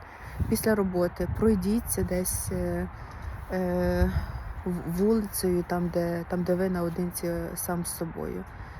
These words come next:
І поділіться, які у вас результати. Я даю вам стовідсоткову гарантію, що ви будете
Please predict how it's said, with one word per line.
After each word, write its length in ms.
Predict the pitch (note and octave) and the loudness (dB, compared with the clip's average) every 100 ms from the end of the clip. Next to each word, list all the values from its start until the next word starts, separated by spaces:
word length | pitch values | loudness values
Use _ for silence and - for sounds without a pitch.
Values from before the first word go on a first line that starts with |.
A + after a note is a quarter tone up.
| - - - - | -10 -8 -8 -2
І 280 | G#3 A3 A#3 - | 0 2 2 2
поділіться, 1080 | F#3+ G3 G#3 G#3+ - G3 F#3+ F#3 F#3 F#3 F3+ | 4 4 4 2 0 0 2 2 2 0 -2
які 600 | F3+ F#3 F#3+ - G3+ G#3 | 0 2 2 0 0 2
у 80 | F#3+ | 2
вас 300 | F#3 F#3 - | 4 2 2
результати. 760 | F#3 - F3 - E3+ F3 - E3+ | 0 0 -2 -2 -6 -6 -6 -2
Я 520 | F#3 G3 G#3+ A3 G#3+ F#3 | 2 4 6 6 4 2
даю 300 | F3+ F#3+ G#3 | 2 2 4
вам 320 | F#3+ F#3+ F#3 F#3 | 4 4 2 -2
стовідсоткову 720 | - G#3 G3 G3 F#3+ - G3 | -4 -2 -2 -2 -6 0 2
гарантію, 520 | F#3 F#3+ G3 A3+ A3 G3 | 2 2 2 2 0 -2
що 220 | - F#3 | -2 -2
ви 160 | F#3+ | 0
будете 720 | F#3 F3+ F#3 F3+ - F#3 F3+ | 0 -2 -2 -2 0 0 0